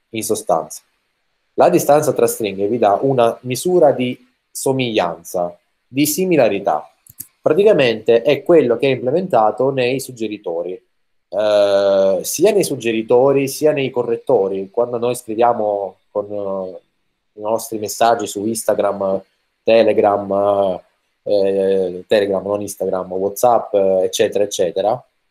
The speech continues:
eh, ovviamente facciamo un sacco di errori. Io per primo immagino anche voi, perché, perché queste tastiere touch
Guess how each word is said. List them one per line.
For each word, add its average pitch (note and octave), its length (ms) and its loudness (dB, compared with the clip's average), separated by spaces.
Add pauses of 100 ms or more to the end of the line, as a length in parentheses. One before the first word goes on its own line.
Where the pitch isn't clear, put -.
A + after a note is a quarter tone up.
(120)
eh, G2 600 -2 (140)
ovviamente C3+ 420 2
facciamo A#2+ 260 -2
un B2 80 -4
sacco A#2+ 220 -4
di G2+ 80 2
errori. G#2+ 320 4
Io A2+ 100 2
per A2+ 180 -2
primo A#2 280 -4
immagino G#2+ 360 -2
anche A2 160 -2
voi, A#2+ 300 2
perché, A2 720 0
perché A2+ 200 -6
queste D3 240 -2
tastiere A#2+ 480 -2
touch G2+ 580 -4